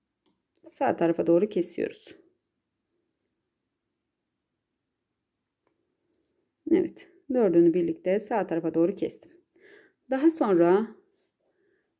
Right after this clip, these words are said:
bir tane ilmekten üç tane ilmek çıkarıyorum. Başını doluyorum.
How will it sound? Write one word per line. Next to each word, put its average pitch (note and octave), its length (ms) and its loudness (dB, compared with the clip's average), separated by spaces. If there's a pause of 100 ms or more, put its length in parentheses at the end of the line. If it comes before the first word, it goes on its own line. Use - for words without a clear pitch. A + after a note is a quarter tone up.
(120)
bir D#4+ 260 6
tane F#3 300 4
ilmekten F3 600 4 (220)
üç D#4+ 220 8
tane F3+ 260 4
ilmek G3 280 0
çıkarıyorum. - 460 -8 (220)
Başını A3 340 -2
doluyorum. E3+ 520 2